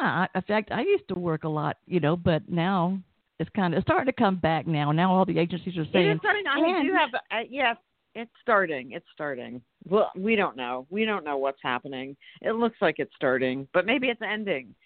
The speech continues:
Speaker 2: It right, might be right in the middle. <laughs> We have no
Speaker 1: <laughs> It
Speaker 2: idea.
Speaker 1: might be in the middle. I know.
Speaker 2: We have
Speaker 1: The thing
Speaker 2: no
Speaker 1: is, we keep
Speaker 2: idea.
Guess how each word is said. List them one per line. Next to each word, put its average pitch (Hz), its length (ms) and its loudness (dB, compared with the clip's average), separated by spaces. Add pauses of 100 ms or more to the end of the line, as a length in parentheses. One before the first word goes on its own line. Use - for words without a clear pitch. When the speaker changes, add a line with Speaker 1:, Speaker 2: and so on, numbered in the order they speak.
(160)
Speaker 2:
It 196 60 -4
right, 233 320 2
might 247 320 -4
be 247 80 -6
right 233 220 0
in 277 80 -6
the 277 60 -2
middle. 220 460 0
<laughs> - 40 -14
We 247 60 -2
have 240 80 -2 (200)
no 214 80 -6
Speaker 1:
<laughs> - 160 -8
It 170 80 -4 (140)
Speaker 2:
idea. 285 100 -6
Speaker 1:
might 294 240 -2
be 302 80 -8
in 285 100 0
the 262 60 -8
middle. 240 240 -2 (380)
I 302 100 2
know. 330 140 6
Speaker 2:
We 554 100 2
have 494 160 -2
Speaker 1:
The 494 80 0
thing 494 160 2
Speaker 2:
no 494 60 -2
Speaker 1:
is, 508 80 0
we 466 180 0
keep 349 80 0
Speaker 2:
idea. 370 460 -2